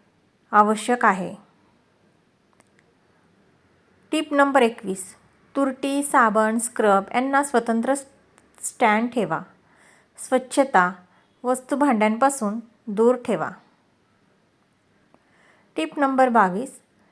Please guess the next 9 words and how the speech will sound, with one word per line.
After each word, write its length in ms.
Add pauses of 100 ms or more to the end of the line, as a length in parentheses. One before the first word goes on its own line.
(320)
डस्टबिन 640
नेहमी 340
झाकण 420
असलेली 520 (760)
ठेवा 380
आणि 240
रोज 240
रिकामा 460
करा. 320